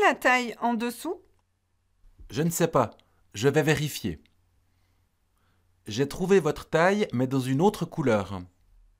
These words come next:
Speaker 1: Hmm, d'accord. Je vais les essayer quand même.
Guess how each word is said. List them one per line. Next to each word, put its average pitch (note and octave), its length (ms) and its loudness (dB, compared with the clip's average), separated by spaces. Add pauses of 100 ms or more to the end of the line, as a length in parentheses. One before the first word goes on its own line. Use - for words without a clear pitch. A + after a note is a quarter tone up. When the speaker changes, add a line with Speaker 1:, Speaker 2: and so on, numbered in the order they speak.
(1300)
Speaker 1:
Hmm, B3+ 520 -2 (280)
d'accord. C4 640 0 (340)
Je C#4 320 -2
vais E4+ 180 2
les C4 260 0
essayer C4 400 -4
quand B3+ 180 2
même. F3+ 420 -4